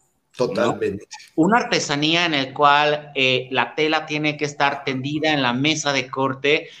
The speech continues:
Speaker 1: eh, perfectamente al hilo, para que, para que no tenga una torsión. Trabajamos con, con, con talleres, eh, artesanales de, de confección, eh, familiares, que todas las traspiezas están cosidas en una,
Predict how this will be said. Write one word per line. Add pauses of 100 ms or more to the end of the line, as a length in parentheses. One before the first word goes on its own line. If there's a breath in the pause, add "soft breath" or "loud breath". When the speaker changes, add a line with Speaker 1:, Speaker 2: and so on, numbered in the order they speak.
(240 loud breath)
Speaker 1:
eh,
perfectamente
al
hilo, (460)
para
que,
para
que
no
tenga
una
torsión. (460 loud breath)
Trabajamos
con, (140)
con,
con
talleres, (120)
eh,
artesanales
de,
de
confección, (340 loud breath)
eh,
familiares, (960)
que
todas
las
traspiezas
están
cosidas
en
una,